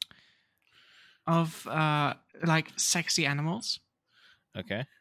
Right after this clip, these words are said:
Speaker 1: So we will have to, um, you know, tier them. I'm gonna send you a screenshot.
Speaker 2: All right.
Speaker 1: So you can, so you, like, have, uh, a picture of the animals.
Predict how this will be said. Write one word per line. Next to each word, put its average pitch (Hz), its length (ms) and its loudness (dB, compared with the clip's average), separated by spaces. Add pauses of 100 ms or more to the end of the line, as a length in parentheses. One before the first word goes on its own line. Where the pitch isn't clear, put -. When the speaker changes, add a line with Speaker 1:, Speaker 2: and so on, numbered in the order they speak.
(260)
Speaker 1:
So 170 380 0
we 165 160 4
will 170 100 4
have 156 400 2
to, 151 460 0
um, 135 460 0
you 139 60 -2
know, 117 120 -4 (1080)
tier 143 320 4
them. 104 300 -6 (1080)
I'm 147 100 0
gonna 160 140 6
send 180 180 4
you 208 80 4
a - 20 2
screenshot. 139 480 0 (760)
Speaker 2:
All 87 160 -8
right. 107 280 -4 (1600)
Speaker 1:
So - 160 -6
you 147 60 -2
can, 147 400 -4 (180)
so - 140 0
you, 151 100 4
like, 139 160 0
have, 135 560 -2
uh, 131 340 2
a 135 80 -8
picture 147 440 -2
of 135 160 -2
the 143 100 2
animals. 123 500 0